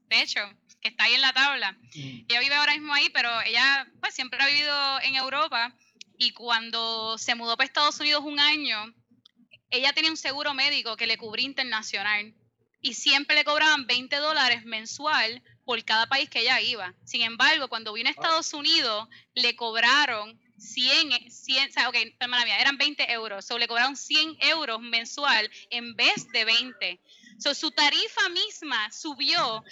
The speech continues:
Speaker 1: y le dijeron que es porque so-, en Estados Unidos los costos son tan y tan altos que ellos tienen que subir sus costos para poder ayudarla en,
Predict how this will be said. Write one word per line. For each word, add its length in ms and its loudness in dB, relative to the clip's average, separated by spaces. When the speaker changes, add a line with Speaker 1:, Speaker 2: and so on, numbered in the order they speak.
Speaker 1:
y 80 -2
le 100 2
dijeron 340 2
que 100 4
es 160 -2
porque 260 -2
so-, 260 -4
en 140 -4
Estados 480 0
Unidos 480 -2
los 160 -4
costos 320 -4
son 160 -4
tan 180 0
y 80 0
tan 200 0
altos 380 -2
que 100 -4
ellos 300 -4
tienen 360 0
que 100 -6
subir 240 -4
sus 140 -10
costos 380 -4
para 180 0
poder 180 -2
ayudarla 340 0
en, 80 -6